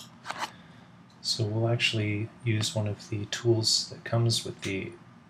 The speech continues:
set of installation disks called Advanced Disk Utility. So I quit out of the installation, and I'm going to insert System Tools Disk one and Slot five Disk two.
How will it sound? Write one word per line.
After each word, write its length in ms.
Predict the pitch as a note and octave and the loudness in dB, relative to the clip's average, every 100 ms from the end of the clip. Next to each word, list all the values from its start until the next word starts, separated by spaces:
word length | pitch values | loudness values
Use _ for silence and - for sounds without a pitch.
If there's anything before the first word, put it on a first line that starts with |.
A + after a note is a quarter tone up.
| - - | -20 -6
set 240 | - G2+ | -2 -2
of 100 | G2 | -2
installation 640 | G#2 - G2 G2 G#2 G2 | -2 -2 -2 -2 -2 -4
disks 460 | F2 F2+ - - - - | -4 -4 -2 -4 -6 -6
called 220 | F#2+ F2+ | -8 -6
Advanced 400 | F2+ F#2 F2+ - | -8 -8 -6 -4
Disk 180 | - - | -4 -4
Utility. 460 | A#2 - F2 F2 F#2 - - - - - - - - - | -6 -6 -6 -8 -12 -20 -20 -20 -18 -18 -18 -20 -20 -4
So 320 | - G#2 G2+ - | -2 0 -4 -6
I 100 | - | -4
quit 380 | G#2+ - E3 - | -4 0 0 0
out 200 | G#2+ A2+ | 2 4
of 100 | A#2 | 4
the 140 | G#2 G2+ | 2 2
installation, 640 | A#2 - G#2+ F#2+ - D3+ - - - - - - | 2 2 2 4 2 0 -4 -16 -20 -20 -20 -8
and 220 | G#2+ G2+ | -8 -6
I'm 80 | G2 | -8
going 260 | G2+ G2 | -6 -6
to 300 | G2+ - F#2 E2+ | -6 -4 -4 -2
insert 460 | G#2+ A2+ - G2+ | 2 2 4 2
System 320 | - A#2+ - B2+ | 2 2 0 -2
Tools 300 | A#2+ A2 G#2 | 0 0 0
Disk 260 | G#2+ - | 0 0
one 320 | C3 A#2 A2 A2 | 2 2 0 -4
and 240 | F#2+ F#2+ | -8 -4
Slot 260 | - - - | -4 -2 -4
five 300 | - F2 F2+ | -4 -4 -4
Disk 260 | - - - | -6 -6 -2
two. 340 | - G#2 D#3 | 0 0 0